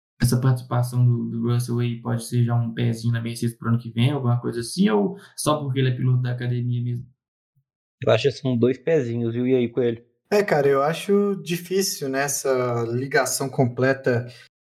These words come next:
Speaker 3: de troca de, de posições dentro das equipes, né? Principalmente com essa questão, questão das academias, a gente sabe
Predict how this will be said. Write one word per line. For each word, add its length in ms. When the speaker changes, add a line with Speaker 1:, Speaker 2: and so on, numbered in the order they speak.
Speaker 3:
de 840
troca 360
de, 260
de 160
posições 600
dentro 320
das 200
equipes, 640
né? 380
Principalmente 520
com 60
essa 160
questão, 320
questão 340
das 160
academias, 640
a 60
gente 200
sabe 360